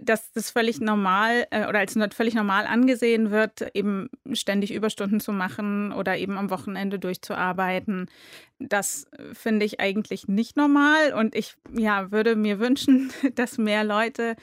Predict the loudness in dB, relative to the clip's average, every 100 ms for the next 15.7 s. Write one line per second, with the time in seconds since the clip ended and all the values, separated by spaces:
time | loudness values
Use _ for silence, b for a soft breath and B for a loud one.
0 | B B B -4 -2 0 -2 0 2 2
1 | 0 0 2 4 4 4 -2 -4 -6 -4
2 | -6 -10 -8 -8 -8 -14 -10 -2 0 0
3 | 0 -4 _ _ -6 -4 -6 -4 -4 0
4 | 0 0 -2 -4 -4 -8 -20 -4 0 2
5 | 2 0 2 4 4 4 2 2 -2 -4
6 | -6 -6 -4 -2 0 -2 0 -2 -2 -4
7 | -4 -6 -8 -6 -4 -4 -4 -6 -4 -6
8 | -6 -10 b b b b -2 0 0 -2
9 | -6 -6 -4 -4 -4 -4 -4 -6 -6 -4
10 | -4 -4 -6 -8 -10 b b b -10 -8
11 | -8 -8 -2 0 0 -2 -2 -4 -4 -2
12 | -4 -6 -6 -8 -8 -6 -6 -4 -4 -4
13 | -4 -6 -4 -4 -4 -6 -4 -2 -2 -2
14 | -4 -4 -6 -6 -4 -2 -2 -2 -2 -4
15 | -10 -10 -8 -8 -12 -18